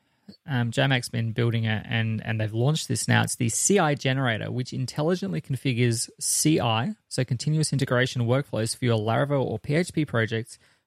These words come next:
on GitHub, Bitbucket, or GitLab. Shift reviews your Composer dependencies and project files to create jobs for linting P H P, checking code syntax, and running tests.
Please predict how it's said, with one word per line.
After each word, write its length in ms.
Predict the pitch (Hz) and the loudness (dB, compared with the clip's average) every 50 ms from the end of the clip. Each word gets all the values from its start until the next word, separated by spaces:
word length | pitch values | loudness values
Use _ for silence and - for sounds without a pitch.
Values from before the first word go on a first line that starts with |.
| _ _ - | _ _ -8
on 180 | 127 110 107 110 - _ 254 220 143 110 | -6 -6 -6 -8 -12 _ _ -16 -10 -6
GitHub, 400 | - 139 135 135 147 175 214 - - _ _ _ _ _ _ _ _ _ _ _ _ _ - | -4 -4 -2 0 -2 -2 -4 -6 -12 _ _ _ _ _ _ _ _ _ _ _ _ _ 0
Bitbucket, 480 | 156 151 - 113 117 120 - 127 - - _ _ _ _ | 0 2 2 0 -2 -2 -2 -4 -6 -8 _ _ _ _
or 120 | - 127 123 | 2 2 2
GitLab. 500 | 117 - - 190 - - 113 - - - _ _ _ _ _ _ _ _ _ _ _ _ _ | 0 -2 -4 -2 -2 -4 -6 -6 -8 -12 _ _ _ _ _ _ _ _ _ _ _ _ _
Shift 260 | - - 214 190 - 165 | -2 0 0 2 2 2
reviews 320 | 135 131 139 139 131 123 | 4 4 4 4 4 2
your 80 | 131 - | 0 -2
Composer 420 | - 123 - 131 139 143 139 139 | -2 -2 0 2 2 2 2 0
dependencies 580 | 127 127 - 135 123 117 117 - 123 123 117 - | -2 -2 0 0 0 0 -2 -2 -2 -2 -2 -2
and 300 | - 110 117 113 113 - | -2 -2 -2 -2 -4 -2
project 360 | - 147 180 185 170 - - | -2 0 0 0 0 -2 -2
files 300 | - 127 120 120 120 - | -2 -2 0 -2 -2 -4
to 100 | - 123 | -6 -8
create 260 | - - 123 117 110 | -6 -4 -4 -4 -2
jobs 300 | - - 127 127 123 - | -2 0 0 0 -2 -4
for 120 | - - 117 | -6 -4 -4
linting 440 | 113 123 135 143 139 147 127 123 - | -2 -2 -2 -2 -2 -2 -2 -2 -2
P 100 | - 117 | -2 -2
H 220 | 110 110 - - | -2 -2 -2 0
P, 240 | - 180 185 185 180 | 2 2 2 0 -2
checking 320 | - - 156 - - 123 | -4 -4 -4 -2 -4 -4
code 240 | - - 117 120 - | -2 0 0 0 -2
syntax, 360 | - 131 117 127 117 117 - | -2 -4 -2 -2 -2 -4 -4
and 220 | - 131 120 113 113 | -4 -4 -2 0 0
running 220 | 113 110 107 107 | 0 0 0 -2
tests. 500 | - - 127 127 123 - - - - | -2 0 0 0 0 -2 -6 -10 -14